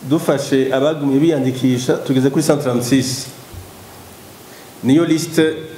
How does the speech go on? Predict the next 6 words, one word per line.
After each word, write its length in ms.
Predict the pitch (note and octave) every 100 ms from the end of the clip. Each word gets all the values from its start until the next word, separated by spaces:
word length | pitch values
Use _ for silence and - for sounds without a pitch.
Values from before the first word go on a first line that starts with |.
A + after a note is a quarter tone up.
| -
ya 200 | C3 B2+
nyuma 480 | B2 B2+ C#3+ E3 - - - - - - - - - -
isaha 260 | - C#3+ D3
umunani. 440 | C3 B2 B2+ A#2 - - - - - - - - - - - - - - - -
Cent 420 | - - F3 F#3 F#3
trente-six. 720 | C#3+ C3 - D3 C#3+ -